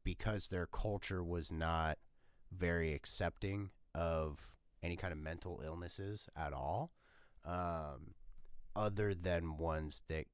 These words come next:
gave you rage, 'cause that was something you could use in combat. So, like, bipolar disorder and stuff like that.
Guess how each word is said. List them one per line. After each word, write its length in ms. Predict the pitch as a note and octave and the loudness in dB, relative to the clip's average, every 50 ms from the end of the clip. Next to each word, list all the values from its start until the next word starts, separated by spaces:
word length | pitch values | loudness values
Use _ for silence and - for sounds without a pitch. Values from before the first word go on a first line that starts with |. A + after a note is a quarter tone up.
| - | -8
gave 360 | - D#2 D2 C#2+ D2 C#2+ D#2+ D2+ | -4 -4 -2 -2 -4 -4 -6 -6
you 380 | C#2+ C#2 C2+ C2+ C2 C#2 C#2+ - - - - - - _ - | -6 -6 -4 -6 -6 -8 -10 -12 -18 -20 -20 -20 -20 _ -6
rage, 580 | G2 B2 A#2 E2+ - A#1 - - - - - - - - - | -4 -2 -2 -2 -2 -4 -8 -10 -12 -16 -18 -18 -20 -18 -12
'cause 220 | - D2+ D2+ D2+ | -10 -10 -8 -6
that 240 | - D#2 C#2+ C#2+ - | -4 -2 -2 -2 -4
was 120 | - D2 - | -4 -6 -6
something 400 | - D#2 D2 D2 - D#2+ D2+ D2+ | -6 -6 -8 -8 -8 -8 -8 -8
you 120 | C#2+ C#2+ | -8 -8
could 200 | C#2 - D2 C2 | -8 -10 -10 -8
use 260 | B1+ - - C3 - - | -8 -8 -8 -8 -8 -8
in 120 | C#2 C#2 | -10 -8
combat. 540 | - - G#2+ G2+ F2+ D2+ D2+ - A#1+ - - - | -6 -2 0 0 0 0 -2 -4 -6 -8 -8 -10
So, 160 | - - C2 C2+ - | -8 -8 -6 -6 -6
like, 160 | - - - - _ | -8 -10 -12 -10 _
bipolar 580 | - B1+ C#2 - - - G#2+ G#2 F2+ C#2 C#2+ - | -6 -6 -6 -4 -6 -4 -4 -4 -4 -6 -8 -8
disorder 520 | - - - - - - - - - - - - | -10 -10 -10 -8 -8 -10 -10 -10 -10 -12 -12 -12
and 100 | - - | -10 -8
stuff 300 | - - - - - - | -8 -6 -8 -8 -8 -10
like 200 | - C3 - - | -12 -10 -8 -4
that. 280 | G#2 F#2 D2 - - | -4 -4 -4 -4 -6